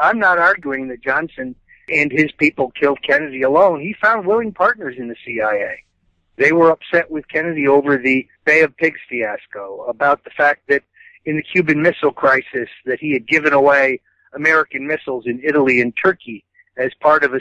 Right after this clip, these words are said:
secret bargain with Khrushchev, something the American people didn't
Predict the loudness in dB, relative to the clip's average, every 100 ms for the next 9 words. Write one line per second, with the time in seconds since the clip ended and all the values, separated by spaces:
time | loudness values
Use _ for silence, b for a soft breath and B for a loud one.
0 | -6 -8 -6 -4 0 0 0 -4 -6 -10
1 | -10 -10 -10 -12 -14 -6 -6 -4 -4 0
2 | 0 0 -6 -12 -12 -8 -8 -10 b b
3 | b -4 -2